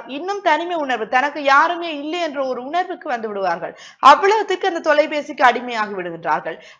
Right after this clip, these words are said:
அவ்வாறு இருப்பது மாத்திரமல்லாமல் வீட்டில் இருக்கிற நபர்களுடன் கூட பேசுவதில்லை, தொலைபேசியை பார்த்து சிரித்த வண்ணம் இருப்பது, அதில் குறிப்பிடவற்றை கேட்பது போன்றவற்றை பார்க்கின்ற போது உறவுகளிடையே விரிசல்கள் ஏற்படுகின்ற தன்மை காணப்படுகிறது. இந்த சமூக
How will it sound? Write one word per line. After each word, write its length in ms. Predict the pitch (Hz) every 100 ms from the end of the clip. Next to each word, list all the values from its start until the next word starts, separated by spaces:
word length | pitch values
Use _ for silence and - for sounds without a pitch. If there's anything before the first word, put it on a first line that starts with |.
| -
அவ்வாறு 280 | 311 370 370
இருப்பது 500 | 339 311 320 311 294
மாத்திரமல்லாமல் 680 | 320 339 330 302 302 294 320
வீட்டில் 260 | 302 330 320
இருக்கிற 260 | 311 294 285
நபர்களுடன் 680 | 262 262 285 277 254 247 240
கூட 140 | 240
பேசுவதில்லை, 580 | 240 233 220 220 202 214 220
தொலைபேசியை 520 | 277 277 269 262 240 233
பார்த்து 240 | 220 220 226
சிரித்த 260 | 226 226
வண்ணம் 260 | 214 208 208
இருப்பது, 280 | 196 214 233
அதில் 480 | 247 294 285 247 247
குறிப்பிடவற்றை 640 | 262 233 240 220 208 214
கேட்பது 380 | 208 226 226 214 208
போன்றவற்றை 460 | 226 233 220 220 226 - - _ 294
பார்க்கின்ற 420 | 330 339 311 311
போது 160 | 311 359 269 262
உறவுகளிடையே 800 | 330 349 349 330 277 233 233 302 262
விரிசல்கள் 580 | 277 311 - - 269 214
ஏற்படுகின்ற 440 | 214 202 185 190 196
தன்மை 280 | 311 311 294
காணப்படுகிறது. 840 | 294 170 175 175 160 156 151 - - - -
இந்த 280 | 320 349
சமூக 500 | 349 370 330 381 415